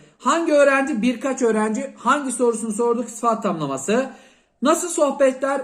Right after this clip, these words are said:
Uzun sohbetler. Nasıl sorusunu sorduk? Sıfat tamlaması oluyor. Demek ki değerli öğrencilerim, mantık çok basit. Ne, neyin, kimin isim tamlamasını, nasıl, hangi, kaç sıfat tamlamasını bulduruyor.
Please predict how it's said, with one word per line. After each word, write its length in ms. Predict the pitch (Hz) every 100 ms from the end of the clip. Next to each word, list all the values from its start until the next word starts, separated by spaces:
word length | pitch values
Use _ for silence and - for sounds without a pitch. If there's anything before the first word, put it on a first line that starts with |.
| -
Uzun 260 | 247 277
sohbetler. 720 | 240 226 202 196 190 214 226 247
Nasıl 240 | 269 247
sorusunu 380 | 220 202 202 190
sorduk? 440 | 254 226 226 254 -
Sıfat 420 | 269 233 240 240
tamlaması 480 | 247 196 175 185 220
oluyor. 260 | 131 98 - - _ -
Demek 260 | 370 277 -
ki 100 | 214
değerli 220 | 285 269
öğrencilerim, 500 | 190 147 127 113 - - -
mantık 460 | 202 294 262 294 -
çok 240 | 226 -
basit. 300 | 123 - - - - _ _ _ -
Ne, 520 | 165 262 302 302 285 170
neyin, 580 | 190 262 277 302 269 -
kimin 560 | 240 202 160 110 - -
isim 260 | - 285
tamlamasını, 760 | 294 277 277 277 262 277 285 285 - -
nasıl, 420 | 175 214 208 254
hangi, 400 | 208 240 214 190
kaç 280 | 269 302 - - _
sıfat 500 | - - 294 302 262
tamlamasını 560 | 254 240 240 226 233 214
bulduruyor. 520 | 196 185 185 247 277